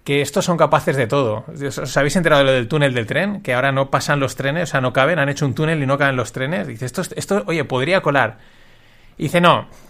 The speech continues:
pero descártalo porque es que estos son capaces de hacer una fiesta nacional del globo y luego encima Pedro querrá venir a hablar con el presidente, hacerle, a darle la brasa, nada, nada. Deja, deja a los españoles, déjalos tranquilos".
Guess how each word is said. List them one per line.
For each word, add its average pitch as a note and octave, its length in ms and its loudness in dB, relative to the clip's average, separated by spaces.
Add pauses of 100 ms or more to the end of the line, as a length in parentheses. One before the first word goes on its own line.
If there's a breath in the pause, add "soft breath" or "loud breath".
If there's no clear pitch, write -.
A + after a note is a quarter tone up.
(140)
pero D#3 180 2
descártalo F3 600 4
porque D3 200 0
es C#3+ 80 -4
que F3 100 -2
estos E3 220 -4
son D#3+ 140 -2
capaces D3 380 2
de C#3+ 60 0
hacer C#3+ 180 -2
una C#3+ 140 2
fiesta D3 320 -4
nacional C3+ 440 -2
del B2 160 -2
globo F3+ 500 2 (300 loud breath)
y C#3 100 -2
luego D#3 420 4
encima D3 420 0
Pedro D3 280 2
querrá C#3 220 0
venir C#3 260 0
a C#3 40 2
hablar C3+ 240 0
con C3 100 -4
el B2+ 120 -4
presidente, G3 960 -2 (200 loud breath)
hacerle, C3+ 560 0
a C3 120 0
darle C#3 220 2
la B2 120 0
brasa, E3 400 4
nada, C3 220 2
nada. A2 280 -2
Deja, C#3+ 300 0
deja D3+ 200 2
a - 20 4
los D3 120 0
españoles, C#3 520 0
déjalos D3+ 340 0
tranquilos". A#2 600 -4